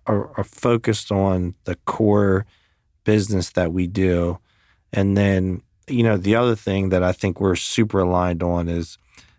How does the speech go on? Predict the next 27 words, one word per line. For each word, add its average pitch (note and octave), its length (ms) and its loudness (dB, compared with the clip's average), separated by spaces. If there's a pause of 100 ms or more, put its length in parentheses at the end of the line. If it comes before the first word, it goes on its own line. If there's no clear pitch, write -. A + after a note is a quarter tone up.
(160)
I A2+ 40 -6
get A#2+ 100 4
a G2+ 60 2
ton B2+ 320 0
of A#2 100 0
fulfillment G#2 640 -2
out F2+ 180 0
of F2 100 -6
bringing G2+ 320 0
people F#2+ 320 -2
in F#2 80 0
my F2+ 100 0
organization F2 1120 -4 (520)
and F#2 180 -2
then F2+ 160 0
financially F#2 540 -2
changing F2+ 380 -2
their E2 140 -4
lives. F2 280 -2
I - 60 -8
don't C#3 140 2
know B2+ 80 2
if A2 120 -4
you A2 60 -8
guys F#2 240 0
know G#2+ 200 2
this, F#2+ 440 -2